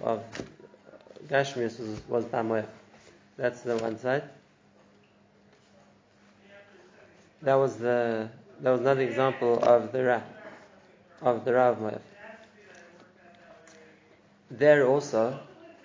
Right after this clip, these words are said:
even though it's expressed differently, but we see the other Maila also. And that is, we see that there was the respect, or they were scared of Hashem.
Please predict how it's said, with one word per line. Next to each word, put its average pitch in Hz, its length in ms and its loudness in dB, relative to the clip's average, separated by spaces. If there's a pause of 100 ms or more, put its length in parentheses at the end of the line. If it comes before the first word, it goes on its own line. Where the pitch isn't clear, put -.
(420)
even 135 220 -2
though 123 100 4
it's 120 140 -4
expressed 123 360 -2
differently, 120 480 0 (300)
but 117 100 -10
we 120 120 -2
see 139 160 -2
the 131 100 6
other 131 180 4
Maila 120 320 0
also. 120 280 -4 (640)
And 127 140 -8
that 139 120 6
is, 131 160 2
we 123 100 -4
see 139 200 -4
that 120 240 -2
there 120 160 2
was 117 100 -4
the 117 400 0 (380)
respect, 139 480 -4
or 120 160 0
they 117 180 -6
were 117 220 -2
scared 135 360 0
of 120 100 0
Hashem. 110 300 -6